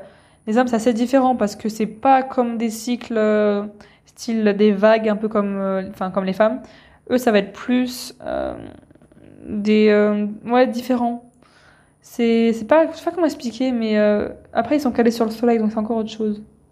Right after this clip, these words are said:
Enfin, bref. Parce qu'en fait, j'ai vu, j'ai lu un livre aussi sur les hommes viennent de Mars et les femmes de Vénus. Comme quoi, les femmes, c'est un petit peu, euh, on va dire, comparé, entre guillemets, à des, à des vagues. <laughs> Ok ? Et les hommes, c'est plus des élastiques.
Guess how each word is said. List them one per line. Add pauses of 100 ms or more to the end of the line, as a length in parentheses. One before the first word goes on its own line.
(140)
Enfin,
bref. (260)
Parce
qu'en
fait,
j'ai
vu,
j'ai
lu
un
livre
aussi
sur
les
hommes
viennent
de
Mars
et
les
femmes
de
Vénus. (800)
Comme
quoi,
les
femmes,
c'est
un
petit
peu, (720)
euh,
on
va
dire,
comparé,
entre
guillemets,
à
des,
à
des
vagues. (400)
<laughs>
Ok ?
Et
les
hommes,
c'est
plus
des
élastiques.